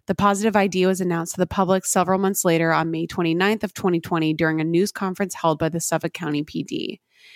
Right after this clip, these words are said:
Now, Valerie was officially a victim of the Long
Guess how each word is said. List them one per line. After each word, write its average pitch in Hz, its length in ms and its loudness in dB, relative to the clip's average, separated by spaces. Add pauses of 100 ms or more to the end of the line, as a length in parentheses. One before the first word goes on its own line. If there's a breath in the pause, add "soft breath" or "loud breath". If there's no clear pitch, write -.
(200 loud breath)
Now, 202 400 2
Valerie 175 320 2
was 185 180 0
officially 202 720 0
a 214 80 -2
victim 165 480 0
of 160 160 -4
the 175 100 0
Long 165 340 -4